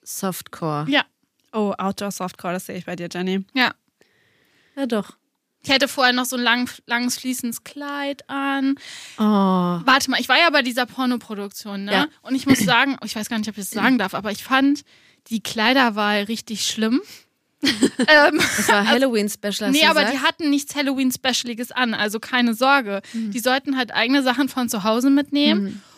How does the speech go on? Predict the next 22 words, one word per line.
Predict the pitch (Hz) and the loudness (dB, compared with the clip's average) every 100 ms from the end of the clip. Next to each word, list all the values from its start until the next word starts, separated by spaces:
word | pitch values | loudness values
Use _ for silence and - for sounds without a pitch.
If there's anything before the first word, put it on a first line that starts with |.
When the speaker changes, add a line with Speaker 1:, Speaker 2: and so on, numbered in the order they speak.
| _ _ _ _ _ _ - | _ _ _ _ _ _ 0
Speaker 2:
Und | 254 254 233 _ - | 2 2 -2 _ -8
die | 240 | -6
eine, | - 233 269 285 277 - - | 0 2 4 4 2 -4 -8
<clears throat> | - 277 226 - _ _ _ _ _ _ _ _ - - | 2 2 2 -10 _ _ _ _ _ _ _ _ -20 -20
ich | - | -10
weiß | 208 | -4
gar | 170 - 254 - 311 294 - - - - 254 240 | -2 -2 -2 4 4 2 -2 0 0 -2 -2 0
nicht, | 285 240 - - 262 | -2 -4 -4 -4 -6
<laughs> | |
die | 226 | -2
hat | 277 - | 0 0
so, | 370 - - - _ _ - | -2 -2 -8 -10 _ _ -4
hat | 285 - | -4 -2
so | 247 311 233 - | -4 -4 -4 -6
ein | 269 | -6
fragwürdiges | - 233 311 - 311 269 262 247 | -2 -2 -2 -2 -6 -4 -6 -8
Kleid | - - 269 392 | -10 0 2 2
mitgebracht. | 285 247 247 - 285 | 0 -2 -8 -8 -2
Das | 311 277 262 | 0 0 2
war | 302 | 2
so | 285 | 4
ro-, | 302 294 - - | 2 0 -2 -10